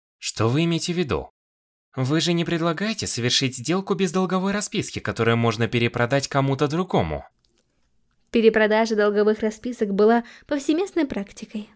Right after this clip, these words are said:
Speaker 2: кроме, пожалуй, самых дальних земель. Разумеется, такую расписку об обязательствах по отложенной сделке тоже можно было продать или же купить.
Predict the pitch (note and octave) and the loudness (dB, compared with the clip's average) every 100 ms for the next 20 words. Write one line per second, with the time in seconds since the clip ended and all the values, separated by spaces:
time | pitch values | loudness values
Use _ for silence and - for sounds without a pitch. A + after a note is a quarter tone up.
0 | - A#3+ G3+ G3+ G3+ G#3 G3 G#3 G3+ G3 | -2 2 2 4 2 4 2 2 0 2
1 | G3 F#3 F#3 F#3 F#3 F#3+ - - A3+ - | 2 2 2 2 0 -4 -8 -12 -16 -20
2 | - - B3+ C4+ C#4 C4+ C4 B3 B3 B3+ | -20 -8 2 4 4 0 -2 -4 0 4
3 | B3 B3 B3 A#3+ - C4+ A#3+ A#3+ A#3 A#3+ | 4 4 0 -4 0 0 2 2 2 2
4 | C4+ C4 C4 C4+ - - - A3+ A3 G#3 | -2 -2 -2 -2 -8 -8 0 2 4 4
5 | G3+ G3+ G3 G3 A#3+ E4+ E4 D#4 F#4+ F#4 | 4 2 2 2 0 -4 -4 -2 0 2
6 | B3 B3+ B3+ A3+ A3 G#3+ G#3+ G3 C4 - | 2 2 2 4 4 4 -2 -2 -6 -6
7 | D4+ F4+ C4+ C4 - - - - | -4 -2 -2 -2 -4 -6 -12 -16